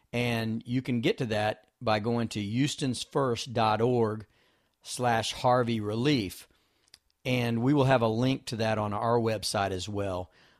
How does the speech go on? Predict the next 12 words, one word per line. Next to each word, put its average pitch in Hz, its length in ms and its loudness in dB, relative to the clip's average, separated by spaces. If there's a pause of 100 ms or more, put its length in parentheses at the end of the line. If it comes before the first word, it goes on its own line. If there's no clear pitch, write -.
(100)
Uh, 104 140 -2
please 208 380 4
pray 123 260 2
for 117 140 -2
these 113 180 -2
people. 123 300 -4
There's 143 180 0
been 110 320 -2 (260)
so 147 480 4
many 117 220 2
people 104 380 -4
affected 98 560 -6